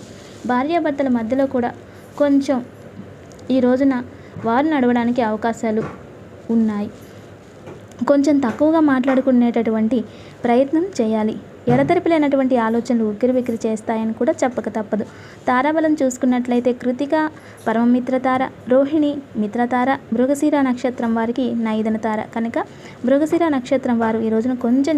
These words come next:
జాగ్రత్తలు ఎక్కువగా పాటించుకోవడం అనేది మంచిది. అలాగే ఈరోజు వీరు ధరించుకునే రంగు తెలుపు రంగు. పాటించవలసిన పరిహారం సంకష్టహర గణపతి స్తోత్రాన్ని పఠించడం. తదుపరి మిథున రాశి. మిథున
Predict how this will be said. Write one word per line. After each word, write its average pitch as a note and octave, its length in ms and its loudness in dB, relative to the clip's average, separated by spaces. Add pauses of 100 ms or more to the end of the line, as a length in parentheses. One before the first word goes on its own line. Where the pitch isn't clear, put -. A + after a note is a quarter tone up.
జాగ్రత్తలు A3+ 400 0
ఎక్కువగా A#3+ 360 4
పాటించుకోవడం A3 640 -2
అనేది B3 260 0
మంచిది. A3 280 -2 (480)
అలాగే A#3+ 300 0 (420)
ఈరోజు D4 340 4
వీరు C#4 180 0
ధరించుకునే C4+ 680 0
రంగు A3+ 220 -2
తెలుపు A3 280 -4
రంగు. C4+ 180 0 (140)
పాటించవలసిన B3+ 640 -2
పరిహారం A3+ 340 -6 (440)
సంకష్టహర C#4 600 -2
గణపతి B3+ 340 -2
స్తోత్రాన్ని A3+ 540 -6 (200)
పఠించడం. A3+ 460 -4 (340)
తదుపరి D4+ 400 -2 (140)
మిథున A3 240 -2 (120)
రాశి. G#3+ 240 -10 (480)
మిథున D#4 220 0